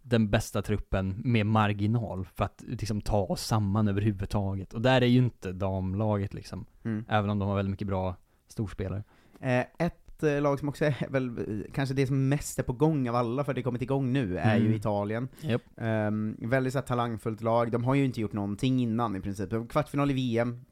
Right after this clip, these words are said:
Speaker 2: förvisso. Eh, åkte ut i gruppspel, senaste E M var inte med i O S. Ehm, liksom världsrankade fjortonde plats, så att det, så här, det är ju inte så mycket, men de har ju liksom satsningen.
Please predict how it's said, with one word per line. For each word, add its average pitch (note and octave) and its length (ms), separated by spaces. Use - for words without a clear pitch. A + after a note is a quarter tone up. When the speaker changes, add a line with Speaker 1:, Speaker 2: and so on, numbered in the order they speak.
Speaker 2:
förvisso. A#2+ 520
Eh, A2 480
åkte A#2 300
ut A#2+ 60
i A2+ 40
gruppspel, A#2 380
senaste A#2+ 260
E A#2 80
M A2 80
var A2+ 80
inte A2 120
med G#2+ 100
i G#2+ 40
O G#2+ 220
S. - 260
Ehm, G#2 600
liksom A2+ 180
världsrankade A2 760
fjortonde G#2 640
plats, - 360
så A#2+ 80
att G#2 60
det, A2 240
så - 140
här, F#2+ 180
det D3 120
är D3 40
ju D3+ 80
inte D3 120
så B2+ 60
mycket, B2+ 140
men D3 440
de C3+ 200
har B2+ 240
ju C#3 240
liksom G#2+ 680
satsningen. A#2+ 720